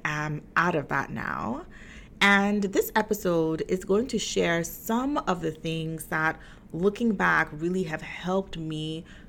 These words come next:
come out of that place of just feeling overwhelmed and feeling like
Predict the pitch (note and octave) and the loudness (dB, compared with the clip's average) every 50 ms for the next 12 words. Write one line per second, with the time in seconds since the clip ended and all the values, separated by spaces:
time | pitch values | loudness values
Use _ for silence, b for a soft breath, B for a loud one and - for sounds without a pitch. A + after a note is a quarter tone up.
0 | B - - - - - G#3+ A3 A3 A#3 A#3 A#3+ A#3 - F#3 F3 E3+ D3+ E3 E3+ | B -16 -14 -10 -4 2 4 6 8 8 6 6 4 2 0 0 0 0 0 0
1 | F3+ - - - - E3 D#3+ D#3 D3+ D#3 - - - D#3 D3+ D3+ - E3+ E3 - | 0 0 -4 -4 -2 0 2 2 0 -2 -8 -6 -4 -4 -4 -2 -2 -4 -4 -4
2 | - - G3+ A3+ A#3 B3 B3 - - E3+ E3 D#3+ E3 D#3 D3 E3 F3+ F#3 F3+ F3 | -6 -4 -2 0 0 0 -2 0 -2 -2 -2 0 -2 -2 0 2 2 4 4 2
3 | E3+ E3 D#3+ - D#3 D3+ D3+ - E3+ F3 F3+ F#3 F#3 F3+ E3 D#3 D#3 - | 2 0 -2 -4 -6 -6 -6 -6 -4 -4 -2 -2 0 0 0 0 -2 -4